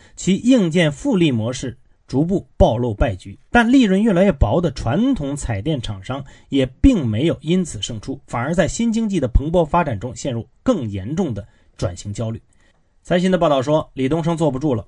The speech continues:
感觉到这是不得不大动干戈的时刻。面对此次变革，他总结道，这是一场颠覆性的变革，力度和涉及的范围在T C L内部算第一次。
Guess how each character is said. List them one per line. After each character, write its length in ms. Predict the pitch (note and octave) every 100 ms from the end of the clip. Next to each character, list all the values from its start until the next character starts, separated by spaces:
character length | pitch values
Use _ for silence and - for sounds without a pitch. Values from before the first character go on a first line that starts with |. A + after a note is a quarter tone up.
| -
感 180 | A#2+ A#2+
觉 80 |
到 180 | D#3+ D3+ - -
这 100 | E3
是 260 | D3 D3+ - _ -
不 100 | G#3
得 160 | C#3
不 180 | C#3 C3
大 460 | C3+ - A3 C#3 G#2
动 260 | E3 C3+ A2
干 260 | F#3+ F#3+
戈 160 | D3 C3
的 80 | G#2
时 140 | -
刻。 180 | G#2+ G#2+ _ - - -
面 160 | A#3
对 120 | A#3+ G#3
此 200 | D3 C3+
次 100 | F#3
变 180 | F#3 C3
革， 120 | B2
他 140 | A#2 D#3+
总 160 | B2
结 140 | G2+ B2
道， 180 | B2+ - - -
这 100 | -
是 100 | A#3
一 140 | B3 G#3
场 180 | B2 A#2
颠 240 | A#3 B3+
覆 140 | A#3
性 160 | F#3+ D#3
的 80 | A#2
变 240 | A#2 G2+
革， 160 | G2 - -
力 180 | G#3 B3
度 160 | E3 C#3
和 160 | C#3
涉 280 | D3 - F3+
及 100 | C#3
的 80 | F3+
范 260 | - G3 A2
围 160 | F#2+
在 180 | G2+ B2+
T 180 | A#2 D#3+
C 120 | D#3
L 120 | D3+
内 220 | D3 G#3+ B2+
部 160 | G2+
算 220 | - C3 A2+
第 160 | D3
一 80 | C#3
次。 180 | D3+